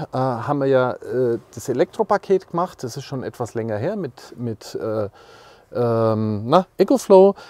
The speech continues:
haben aber jetzt auch die Optik etwas verbessert und, oder verbessert, geändert.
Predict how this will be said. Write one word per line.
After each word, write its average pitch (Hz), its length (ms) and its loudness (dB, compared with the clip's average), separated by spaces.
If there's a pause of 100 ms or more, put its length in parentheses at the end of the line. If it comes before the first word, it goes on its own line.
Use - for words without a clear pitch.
(160)
haben 165 220 2
aber 151 160 4
jetzt 143 420 -2
auch 143 400 2 (400)
die 139 240 -2 (140)
Optik - 540 -2
etwas 110 340 -8
verbessert 101 640 -6 (420)
und, 131 580 -2
oder 110 140 -8
verbessert, - 720 2 (180)
geändert. - 680 -2